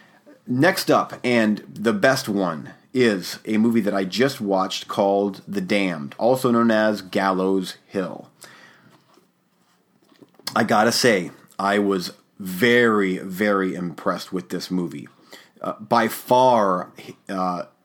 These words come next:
Victor Garcia's best movie. I think that it hit all the right notes.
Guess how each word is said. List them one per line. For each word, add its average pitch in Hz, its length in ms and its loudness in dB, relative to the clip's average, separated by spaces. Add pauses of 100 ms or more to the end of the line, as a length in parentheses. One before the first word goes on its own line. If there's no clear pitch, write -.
(180)
Victor 104 520 0
Garcia's 95 680 -2
best - 380 -2
movie. 90 380 -2 (460)
I 90 100 -8
think 120 240 0
that 101 380 0 (320)
it 104 260 -4
hit 104 320 -4
all 117 220 4
the 117 60 2
right 107 240 2
notes. 143 500 2